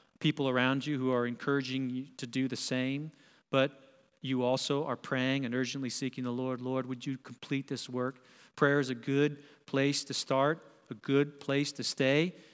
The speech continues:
and a good place to continue when we see the completed, perfecting work of God in our lives. And then lastly, in his closing, just a couple of verses here, we see Paul bring his letters full circle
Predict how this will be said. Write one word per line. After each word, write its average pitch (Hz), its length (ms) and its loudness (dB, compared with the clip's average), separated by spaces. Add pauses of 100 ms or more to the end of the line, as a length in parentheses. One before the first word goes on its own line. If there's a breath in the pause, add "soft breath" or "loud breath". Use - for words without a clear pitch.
(160 loud breath)
and 123 120 -2
a 120 60 -4
good 147 440 2
place 143 300 0
to - 120 -8
continue 127 640 -2 (440)
when 120 120 -4
we 123 80 0
see 127 320 0
the 120 140 -6
completed, 139 640 -2 (440 soft breath)
perfecting 143 720 0
work 131 260 0
of 120 140 -6
God 120 340 -2 (360 loud breath)
in 120 180 0
our 110 120 0
lives. 113 440 0
And 156 80 4
then 190 100 8
lastly, 143 560 4 (180)
in 135 140 0
his 139 140 2
closing, 127 460 -2
just - 180 -4
a 143 40 -4
couple 135 300 -2
of 110 80 -2
verses 127 340 -4
here, 120 260 -4 (380 loud breath)
we 139 100 -2
see 135 240 0 (180)
Paul 131 260 2
bring 131 480 0 (320 loud breath)
his 143 180 0
letters 127 520 0 (400 soft breath)
full 185 440 4
circle 143 480 -2